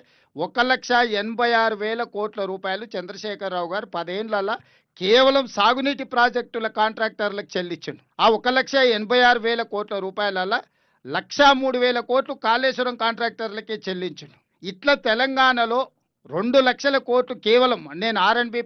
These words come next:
పంచాయతీరాజ్ ఇతర టెండర్ల గురించి చెప్తలేను, కేవలం సాగునీటి ప్రాజెక్టుల టెండర్ల గురించి వారి కాంట్రాక్టర్లకు ఇచ్చిన బిల్లుల గురించి నేను చెప్తున్నా. ఇంత ఖర్చు పెట్టినా తెలంగాణ వచ్చిన తర్వాత ఏ ఒక్క ప్రాజెక్టు కూడా నూటికి నూరు శాతం మనం పూర్తి చేసుకోలేకపోయినాము. ఆ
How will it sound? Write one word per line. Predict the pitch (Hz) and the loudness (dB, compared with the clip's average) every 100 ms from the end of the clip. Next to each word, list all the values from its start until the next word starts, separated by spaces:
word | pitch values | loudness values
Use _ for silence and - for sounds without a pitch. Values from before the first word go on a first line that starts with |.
| 233 | -2
పంచాయతీరాజ్ | 226 240 233 233 220 | -2 -4 -4 -4 -6
ఇతర | 214 240 240 | -6 -6 -4
టెండర్ల | 233 220 233 220 | -6 -2 -2 -2
గురించి | 214 190 | -6 -8
చెప్తలేను, | 214 214 190 | -8 -8 -4
కేవలం | 233 262 254 226 | 0 0 0 -2
సాగునీటి | 233 247 240 233 214 202 | -2 -2 -8 -8 -10 -6
ప్రాజెక్టుల | 202 208 214 196 196 | -6 -6 -8 -10 -8
టెండర్ల | 185 196 190 180 | -6 -6 -6 -8
గురించి | 190 185 247 - _ _ - | -10 -10 -12 -14 _ _ -2
వారి | 175 202 - | 2 2 2
కాంట్రాక్టర్లకు | 202 220 233 - 208 196 190 | 0 0 -2 -2 -4 -6 -10
ఇచ్చిన | - 202 151 | -12 -12 -6
బిల్లుల | 220 262 233 208 | 0 2 0 -2
గురించి | 196 180 202 | -8 -10 -10
నేను | 175 | -8
చెప్తున్నా. | 165 - 147 123 _ 180 | -10 -10 -14 -14 _ -4
ఇంత | 233 262 277 262 | -2 0 2 2
ఖర్చు | 247 247 220 | 0 -2 -4
పెట్టినా | 208 202 226 262 208 | -6 -4 -2 0 0
తెలంగాణ | 208 247 247 240 226 196 | 0 0 0 0 0 -6
వచ్చిన | 190 208 208 185 | -8 -10 -8 -6
తర్వాత | 175 170 170 214 180 214 | -6 -6 -4 -6 -2 2
ఏ | 269 262 | 4 4
ఒక్క | - 226 220 | 0 -6 -2
ప్రాజెక్టు | 208 196 196 - 165 | -2 -2 -10 -14 -14
కూడా | 170 202 240 _ _ _ _ | -8 -8 -8 _ _ _ _
నూటికి | 151 262 - 269 240 | -4 -4 -2 -4 -2
నూరు | 233 208 | -4 -2
శాతం | 208 214 226 | -2 -2 -8
మనం | 208 170 | -8 -8
పూర్తి | 202 208 208 196 | -8 -6 -8 -8
చేసుకోలేకపోయినాము. | 185 196 175 170 156 160 156 185 165 _ | -8 -6 -6 -6 -8 -8 -8 -8 -12 _
ఆ | 143 | 2